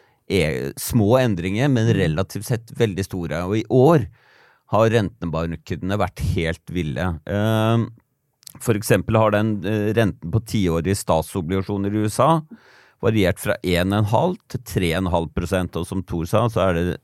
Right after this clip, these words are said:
Speaker 1: tre komma null fem akkurat nå. Det er i Norge omtrent identisk. Tiårsrenten ligger litt over tre prosent, akkurat som i U S A,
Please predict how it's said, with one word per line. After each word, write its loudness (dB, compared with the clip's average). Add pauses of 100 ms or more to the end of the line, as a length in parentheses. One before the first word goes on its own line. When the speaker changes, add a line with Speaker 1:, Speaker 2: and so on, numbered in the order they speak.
Speaker 1:
tre 0
komma 2 (260)
null 0
fem 0
akkurat -2
nå. 2 (920)
Det 4
er 2
i 2
Norge 2
omtrent 0
identisk. -2 (280)
Tiårsrenten 2
ligger 2
litt -2
over 4
tre 2
prosent, 0
akkurat -2
som 0
i 2
U 2
S -2
A, 2